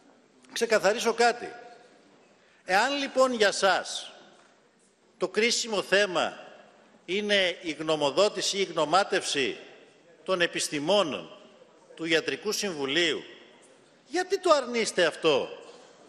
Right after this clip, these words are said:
και έχετε σηκώσει κουρνιακτό για τους συμπολίτες μας εκείνους, για τα παιδιά, τα διεφυλικά παιδιά, τα οποία εφίστανται απίστευτο bullying και εξευτελισμό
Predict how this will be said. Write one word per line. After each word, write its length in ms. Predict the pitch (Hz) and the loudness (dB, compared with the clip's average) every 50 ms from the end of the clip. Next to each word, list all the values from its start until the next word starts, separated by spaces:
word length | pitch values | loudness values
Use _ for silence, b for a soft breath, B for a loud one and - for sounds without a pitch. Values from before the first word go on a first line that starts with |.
| - - | -16 -4
και 80 | - 226 | -2 0
έχετε 240 | 208 175 160 165 160 | 0 0 0 0 0
σηκώσει 420 | - - - - 208 190 - - | -2 -2 0 0 0 0 0 -2
κουρνιακτό 720 | - 196 180 160 160 160 156 - - - 185 160 135 101 - - - - - - - - - - - - - - | 0 0 0 2 2 0 0 0 0 2 4 4 4 2 -2 -6 -12 -16 -18 -20 -20 -20 -20 -20 -20 -20 -14 -2
για 140 | - 202 190 | 2 2 2
τους 120 | 190 180 - | 2 0 -4
συμπολίτες 520 | - 196 175 175 175 175 196 190 196 180 | -4 0 2 2 2 2 2 2 2 0
μας 200 | 160 165 151 - | 0 0 -2 -2
εκείνους, 340 | 156 147 - 190 185 180 165 | -2 -4 -2 -2 -2 -2 0
για 100 | 165 160 | 0 2
τα 100 | 156 151 | 2 2
παιδιά, 440 | - 151 131 135 147 190 185 170 - | 2 2 0 2 4 4 4 4 4
τα 120 | - 156 | 0 -4
διεφυλικά 560 | 143 147 151 147 - 160 147 139 - 190 180 | 0 -2 -2 -2 -2 -6 -6 0 2 2 4
παιδιά, 540 | - 156 135 139 143 165 160 139 107 - - - - - - - - - _ _ - | 4 2 -2 0 2 4 4 4 2 0 -6 -12 -16 -18 -20 -20 -20 -20 _ _ 0
τα 80 | 170 | 0
οποία 240 | 160 - - 190 180 | 0 2 2 2 2
εφίστανται 800 | 175 - 185 208 190 - 185 175 180 165 160 143 120 98 - - | 2 2 -2 -4 2 2 2 2 4 2 4 4 2 0 -4 -6
απίστευτο 840 | - 165 156 - - 269 277 247 - - 214 - - - - 95 80 - - - _ _ _ _ _ _ - 147 | -4 -4 -4 -2 -2 -4 -4 -4 0 0 0 0 0 -6 -12 -14 -14 -14 -18 -20 _ _ _ _ _ _ -10 -2
bullying 400 | 185 233 262 247 214 165 135 131 | -2 0 0 0 0 -2 -2 -2
και 60 | 131 151 | -2 -4
εξευτελισμό 1000 | 147 - 160 143 - 170 151 143 139 139 156 190 202 175 131 - - - - | -4 -2 -4 -4 -2 -2 -2 -2 -4 -6 -4 -2 0 0 0 -2 -4 -12 -18